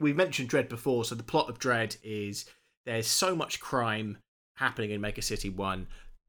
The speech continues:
The majority of it can't be dealt with. They pick a random case.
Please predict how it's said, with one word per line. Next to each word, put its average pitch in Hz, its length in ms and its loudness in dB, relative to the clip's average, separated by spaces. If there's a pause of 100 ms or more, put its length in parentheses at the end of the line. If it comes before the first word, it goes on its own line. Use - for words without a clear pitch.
(140)
The 127 80 -4
majority 120 480 2
of 104 80 -2
it - 120 -4
can't 110 240 -4
be 104 100 -6
dealt 104 300 -2
with. 98 300 -10
They 113 180 -4
pick 117 260 -6
a 113 80 0
random 120 600 0
case. - 520 -4